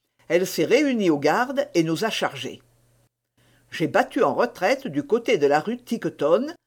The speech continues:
j'étais suivi de près, je me suis réfugié dans la maison à côté de celle-ci. On l'a cerné, fouillé,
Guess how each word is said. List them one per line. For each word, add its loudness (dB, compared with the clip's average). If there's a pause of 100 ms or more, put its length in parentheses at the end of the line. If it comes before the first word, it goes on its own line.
(280)
j'étais 0
suivi -2
de 4
près, 0 (380)
je -6
me 4
suis 0
réfugié 0
dans -2
la 2
maison 0
à -4
côté -4
de -2
celle-ci. -6 (760)
On 0
l'a 4
cerné, 0
fouillé, 0